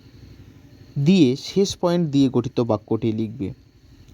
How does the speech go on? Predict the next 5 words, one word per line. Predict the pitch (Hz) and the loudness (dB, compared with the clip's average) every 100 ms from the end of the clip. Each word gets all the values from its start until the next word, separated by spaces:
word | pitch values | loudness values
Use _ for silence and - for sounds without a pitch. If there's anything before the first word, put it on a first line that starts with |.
| - | -4
তারপর | - 127 127 151 | 2 2 4 2
লিখবে | 151 143 143 156 - _ _ _ _ - | 2 0 -2 -4 -8 _ _ _ _ -12
now | 120 120 135 156 | -4 0 2 2
কথাটি | 156 156 156 147 156 143 | 0 -2 -4 -4 -4 -2
লিখে | 123 - - 143 117 | -4 -8 -4 -4 -4